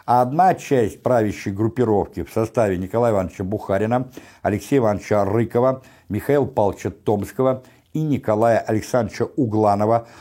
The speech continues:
в довольно резкой форме выступила против другой части правящей группировки в лице Иосифа Виссарионовича Сталина,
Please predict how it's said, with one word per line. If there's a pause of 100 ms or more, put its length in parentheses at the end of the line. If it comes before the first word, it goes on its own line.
(120)
в
довольно
резкой
форме (220)
выступила
против
другой (100)
части
правящей
группировки (260)
в
лице
Иосифа
Виссарионовича
Сталина,